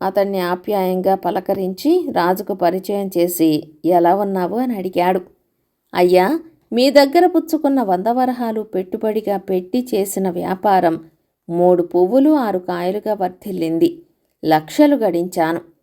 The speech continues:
ఇప్పుడు మీ సహాయం కోరి వచ్చాను," అన్నాడు శివదత్తుడు. "ఏమిటా సహాయం?" అని అడిగాడు శ్రీచంద్రుడు. అందుకు శివదత్తుడు వినయంగా,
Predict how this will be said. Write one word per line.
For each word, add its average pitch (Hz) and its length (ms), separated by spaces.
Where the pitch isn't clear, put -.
ఇప్పుడు 185 360
మీ 175 240
సహాయం 214 520
కోరి 214 300
వచ్చాను," 180 520
అన్నాడు 202 380
శివదత్తుడు. 175 800
"ఏమిటా 269 460
సహాయం?" 202 600
అని 208 120
అడిగాడు 185 440
శ్రీచంద్రుడు. 175 800
అందుకు 285 340
శివదత్తుడు 202 680
వినయంగా, 202 720